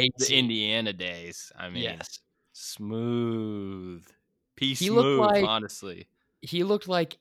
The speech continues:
Speaker 2: M V P candidate P G from the first half of his last year with the Thunder when he was just going crazy before the
Speaker 1: Yeah.
Speaker 2: eighteen million shoulder problems kicked in.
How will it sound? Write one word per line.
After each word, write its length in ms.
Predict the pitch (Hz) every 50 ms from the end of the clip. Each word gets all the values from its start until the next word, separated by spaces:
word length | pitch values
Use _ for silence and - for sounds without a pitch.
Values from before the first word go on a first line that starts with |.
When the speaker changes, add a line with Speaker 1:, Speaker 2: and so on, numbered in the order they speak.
| _ -
Speaker 2:
M 180 | 143 151 151
V 180 | 143 156 147 143
P 220 | - - 139 135 131
candidate 520 | - - 131 131 127 127 131 123 - _ -
P 180 | - 135 135
G 460 | 127 - 131 127 127 123 123 117 - -
from 360 | - - 131 123 123 123 127
the 80 | 123 120
first 400 | - - 139 131 131 131 - -
half 420 | 123 120 120 117 107 - - - -
of 100 | 123 120
his 160 | 127 113 127
last 300 | 131 117 117 - - -
year 100 | 127 123
with 80 | 120 -
the 60 | 123 -
Thunder 320 | - 117 117 113 117 117
when 120 | 120 117 117
he 100 | 113 110
was 120 | 117 113
just 160 | - 127 -
going 180 | - 113 120 120
crazy 460 | - - - 123 113 113 120 123 123 123
before 640 | 139 127 - - 135 127 123 123 123 120 117 - - - - _ _
the 80 | - 104
Speaker 1:
Yeah. 120 | 85 -
Speaker 2:
eighteen 380 | 147 - - - - 135 131 131
million 360 | 131 127 127 123 120 120 117
shoulder 320 | - - 131 117 117 123 117
problems 460 | - 123 120 - - - 123 127 -
kicked 260 | - - 127 - -
in. 180 | - - -